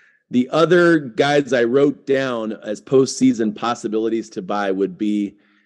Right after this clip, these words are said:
at some low point in the offseason, I wanna pick up a Giannis rookie, a nice graded Giannis rookie, 'cause Milwaukee getting bounced early, this might be the one time in Giannis's prime years when they don't make it past the first round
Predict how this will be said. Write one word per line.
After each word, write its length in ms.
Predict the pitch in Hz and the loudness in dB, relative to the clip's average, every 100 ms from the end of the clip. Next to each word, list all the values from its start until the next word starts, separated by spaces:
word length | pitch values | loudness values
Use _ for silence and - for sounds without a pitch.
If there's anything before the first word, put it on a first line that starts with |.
| _ _ | _ _
at 200 | 113 107 | -4 -4
some 380 | - - 131 143 | -4 -2 0 2
low 260 | 127 131 131 | 4 4 4
point 320 | 120 123 120 | 0 -2 0
in 80 | 107 | -2
the 80 | 107 | -2
offseason, 520 | 110 107 113 95 98 | -4 -6 -8 -8 -6
I 140 | 101 | -4
wanna 220 | 131 104 | -4 -4
pick 240 | - 107 104 | -4 -4 -4
up 120 | 92 | -4
a 60 | 87 | -4
Giannis 480 | 92 98 101 95 | -4 -4 -6 -4
rookie, 440 | 110 107 113 113 117 | -2 -2 -2 -6 -6
a 60 | 95 | -6
nice 340 | 98 104 104 | -4 -4 -4
graded 420 | - 107 104 95 | -4 -2 -2 -2
Giannis 380 | 90 92 95 92 | -6 -4 -6 -6
rookie, 400 | 107 98 98 104 _ _ _ _ _ | -6 -4 -6 -6 _ _ _ _ _
'cause 160 | 107 101 | -4 0
Milwaukee 420 | 113 139 151 151 | 2 2 0 0
getting 300 | 143 135 113 | 0 0 -2
bounced 520 | 117 120 117 - - - 104 _ | -2 -4 -6 -10 -20 -20 -20 _
early, 280 | 127 123 120 | 0 2 4
this 200 | 113 113 | 2 0
might 240 | 139 151 123 | 0 -2 -2
be 120 | 120 | -2
the 140 | 104 | -2
one 540 | 101 104 123 123 120 110 | -4 -4 -2 -2 -2 -4
time 640 | 117 104 92 87 90 - _ _ _ _ - | -8 -8 -8 -10 -12 -14 _ _ _ _ -2
in 280 | 110 107 104 | 0 2 0
Giannis's 520 | 110 120 117 104 - | 0 -2 -4 -6 -12
prime 400 | - 110 110 107 | -6 -4 -2 -2
years 440 | 104 98 90 87 | -2 -4 -6 -6
when 220 | 98 95 | -6 -4
they 140 | 95 95 | -4 -2
don't 200 | 110 95 | -4 -4
make 160 | 98 | -6
it 100 | 98 | -4
past 200 | 98 92 | -6 -8
the 80 | 90 | -10
first 320 | - 92 85 | -8 -8 -6
round 460 | 110 117 113 110 | -4 -2 -2 -4